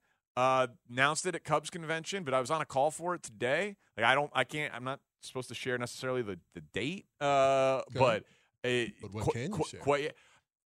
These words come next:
Speaker 1: that if half the things that they said on this call actually happen,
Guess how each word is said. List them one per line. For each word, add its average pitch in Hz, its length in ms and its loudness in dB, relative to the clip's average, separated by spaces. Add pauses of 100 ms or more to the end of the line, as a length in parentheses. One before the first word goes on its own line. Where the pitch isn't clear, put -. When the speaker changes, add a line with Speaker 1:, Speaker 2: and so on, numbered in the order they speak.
(460)
Speaker 1:
that 175 260 2
if 160 160 0
half 202 400 4
the 269 100 0
things 208 340 -2
that 151 140 -4
they 147 140 4
said 147 280 2
on 127 140 -2
this 135 180 0
call 113 460 -2 (640)
actually 127 600 2
happen, 110 500 -6